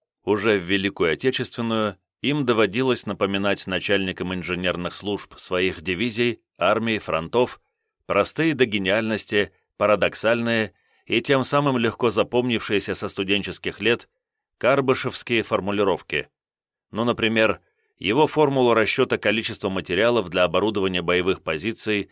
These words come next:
заграждениями из колючей проволоки в реальных тогдашних условиях, особенно в сорок первом и сорок втором годах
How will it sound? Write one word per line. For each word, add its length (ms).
заграждениями 840
из 100
колючей 360
проволоки 680
в 120
реальных 460
тогдашних 560
условиях, 640
особенно 580
в 60
сорок 300
первом 400
и 120
сорок 300
втором 340
годах 460